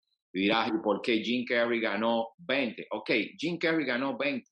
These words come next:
sin el royalty, sin el bono, que es un bono que van, que ganan dependiendo de cómo la película se comporta en la taquilla,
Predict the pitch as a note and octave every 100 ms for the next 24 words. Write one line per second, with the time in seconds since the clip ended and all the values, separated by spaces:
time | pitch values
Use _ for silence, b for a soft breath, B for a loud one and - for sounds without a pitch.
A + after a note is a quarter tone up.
0 | _ - - G#2+ G2 G#2 A#2 G2 E2 -
1 | C2+ _ _ _ _ _ _ _ - -
2 | A2+ G#2 F#2 F#2 A#2 F#2+ D#2+ - _ _
3 | _ _ _ - G#2+ A2 C#3+ C3 C#3+ D3
4 | C3+ C3 A#2+ F#2+ G#2 A#2 B2 B2 _ -
5 | A2+ G2+ C3+ B2 A2 G#2 G2+ G#2 G2 G2+
6 | B2 C3 A#2+ A#2+ B2 B2 B2 A2 A#2 B2
7 | A#2 - - G2 - G#2+ G#2+ A2+ A2 G#2+
8 | G#2+ - B2+ F2 E2